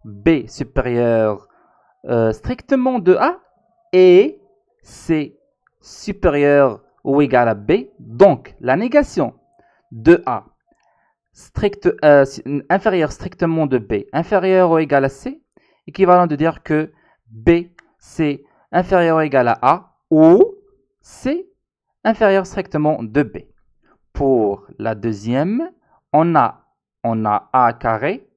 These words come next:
fois B fois un moins C égale à zéro, équivalent de dire que A égale à zéro ou B égale à zéro ou un moins C égale à zéro. Donc, la négation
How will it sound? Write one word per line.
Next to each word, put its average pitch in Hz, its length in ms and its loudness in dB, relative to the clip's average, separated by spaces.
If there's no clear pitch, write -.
fois - 180 0
B 107 180 -4
fois 127 520 -2
un 311 340 -2
moins 180 340 -4
C 185 440 -6
égale 143 320 -2
à 135 60 -2
zéro, 120 500 -4
équivalent 196 500 2
de 165 100 0
dire 110 260 -8
que 143 300 2
A 131 360 2
égale 117 260 -4
à 110 60 0
zéro 113 520 0
ou 285 320 2
B 110 260 -4
égale 113 280 -4
à 110 80 -4
zéro 110 480 -4
ou 233 280 -4
un 180 320 0
moins 151 300 -2
C 180 360 -2
égale 143 240 -2
à 151 80 -2
zéro. 110 340 -10
Donc, 120 480 0
la 120 140 0
négation 220 560 0